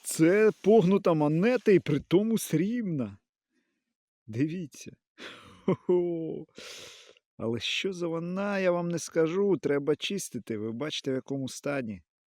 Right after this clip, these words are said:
Але ж срібло. Три срібних монети.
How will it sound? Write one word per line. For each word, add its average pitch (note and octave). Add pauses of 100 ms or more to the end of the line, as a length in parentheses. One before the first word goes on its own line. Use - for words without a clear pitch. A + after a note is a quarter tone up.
(1800)
Але G2+
ж -
срібло. D3 (1300)
Три F#3
срібних C#3+
монети. B2+